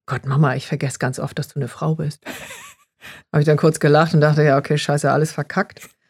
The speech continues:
Hatte aber, glaub ich, einfach mit der Geschichte zu tun. Und, äh, jetzt bin ich auch sicher an ganz vielen Stellen auch ein femininer Typ.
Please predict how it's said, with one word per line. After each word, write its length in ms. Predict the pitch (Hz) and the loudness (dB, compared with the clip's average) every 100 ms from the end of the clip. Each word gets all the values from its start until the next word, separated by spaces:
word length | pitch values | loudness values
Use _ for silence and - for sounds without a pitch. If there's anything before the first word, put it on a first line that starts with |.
| _ _ | _ _
Hatte 340 | 196 220 254 | 2 4 6
aber, 220 | 208 214 | 6 6
glaub 240 | 202 196 208 | 6 6 6
ich, 140 | 214 | 6
einfach 320 | 185 202 185 - _ | 4 4 2 -4 _
mit 240 | - 190 190 | 2 2 4
der 120 | 180 | 4
Geschichte 440 | 180 - 208 185 | 4 2 2 0
zu 140 | - 165 | -2 -6
tun. 480 | - 226 285 359 - _ _ _ - | -2 0 2 0 -2 _ _ _ 0
Und, 420 | 185 190 196 - | 4 4 2 0
äh, 340 | 175 175 180 | 4 6 6
jetzt 220 | 175 175 - _ | 4 0 -4 _
bin 140 | 180 185 | 2 4
ich 140 | 175 | 4
auch 180 | 165 - | 0 0
sicher 240 | 190 190 160 | -2 2 4
an 120 | 165 | 4
ganz 180 | 165 165 | 4 4
vielen 160 | 180 | 2
Stellen 500 | 165 165 165 165 156 - - | 4 4 6 6 4 -2 -8
auch 220 | - 165 | -2 2
ein 200 | 175 160 - _ | 2 2 -6 _
femininer 640 | - 202 196 185 175 160 | 4 6 8 8 6 4
Typ. 360 | 160 - 262 311 | 0 0 0 0